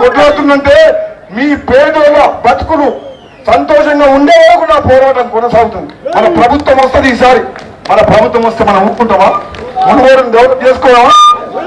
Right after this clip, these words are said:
చేసుకుంటామా లేదా? ఈ రోజు కాంగ్రెస్ పార్టీ అధికారంలోకి వస్తే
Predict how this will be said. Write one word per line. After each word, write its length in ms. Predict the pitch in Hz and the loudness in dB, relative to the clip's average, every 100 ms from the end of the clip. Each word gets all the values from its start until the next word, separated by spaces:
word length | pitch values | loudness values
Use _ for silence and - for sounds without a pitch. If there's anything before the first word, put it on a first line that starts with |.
| 370 339 208 | -6 -4 0
చేసుకుంటామా 440 | 269 294 285 311 659 | 0 2 0 2 4
లేదా? 220 | 659 - - - - - - - - 220 | 4 2 0 -4 -12 -12 -8 -6 -6 -2
ఈ 40 | |
రోజు 160 | 233 240 - | 0 0 0
కాంగ్రెస్ 340 | 220 240 240 226 | 0 2 0 2
పార్టీ 180 | 220 226 214 | 0 2 0
అధికారంలోకి 560 | 226 233 233 226 220 214 | 0 0 0 0 -2 -6
వస్తే 200 | 208 | -4